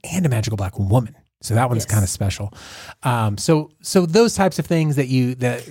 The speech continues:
Speaker 1: that, that we kinda look for in
Speaker 2: Yeah.
Speaker 1: this, but it had zero Andrea Sleeps, had zero Seth Sleeps. So that's good. Uh, would you show this movie to your parents?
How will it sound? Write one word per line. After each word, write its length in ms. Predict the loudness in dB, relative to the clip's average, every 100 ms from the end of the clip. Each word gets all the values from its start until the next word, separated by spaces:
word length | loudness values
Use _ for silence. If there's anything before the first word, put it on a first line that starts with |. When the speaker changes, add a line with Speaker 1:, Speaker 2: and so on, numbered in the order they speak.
| -4
Speaker 1:
that, 200 | -2 -2
that 120 | -2
we 120 | -2
kinda 220 | -2 0 2
look 180 | 0
for 340 | 0 -2 0 -2
in 160 | -2
Speaker 2:
Yeah. 120 | -2 -2
Speaker 1:
this, 240 | -2 0
but 120 | 0
it 40 | 2
had 180 | 0
zero 300 | 2 4 6
Andrea 340 | 6 4 2 0
Sleeps, 340 | -2 -4 -4
had 140 | -6 -2
zero 220 | -2 -2
Seth 260 | -2 -4
Sleeps. 420 | -4 -6 -6 -6 -16 -20 -20 -10
So 120 | -4
that's 320 | 0 0 -4 -4
good. 340 | 0 0 0
Uh, 160 | 0 2
would 220 | 4 4
you 80 | 2
show 220 | 0 0
this 160 | 0 0
movie 180 | -2 -2
to 80 | -4
your 100 | -4
parents? 420 | -6 -10 -16